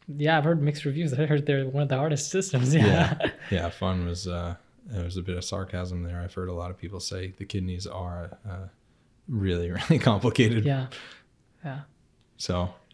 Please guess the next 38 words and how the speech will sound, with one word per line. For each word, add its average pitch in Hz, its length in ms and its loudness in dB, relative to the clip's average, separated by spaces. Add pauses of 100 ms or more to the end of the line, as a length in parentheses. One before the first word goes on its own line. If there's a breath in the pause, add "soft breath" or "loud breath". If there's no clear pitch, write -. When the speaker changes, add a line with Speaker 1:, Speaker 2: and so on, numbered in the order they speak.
(220)
Speaker 2:
there's 107 160 2
something 95 260 2
else 120 180 2
to 123 60 2
look 107 140 2
forward 92 260 2
to 90 120 -2
on 90 140 0
top 90 180 -2
of 98 80 -8
the 92 40 0
five 90 260 0
exams. 92 500 -4 (340 loud breath)
So 139 160 10
what's 117 220 8
the 107 80 4
first 107 280 6
year 104 140 6
been 95 200 4
like? 92 200 -2
Has 98 160 0
it 98 380 -2
been, 95 340 2
uh, 92 240 -2
something 98 360 0
that 90 200 -4
lived 95 320 0
up 92 160 0
to 95 140 -4
your 90 260 -2
expectations? 98 680 -2
Did 95 160 -2
you 90 80 0
have 95 240 0
expectations 98 720 -2
coming 98 260 0
in? 107 140 -2 (380)
Speaker 1:
Um, 165 580 4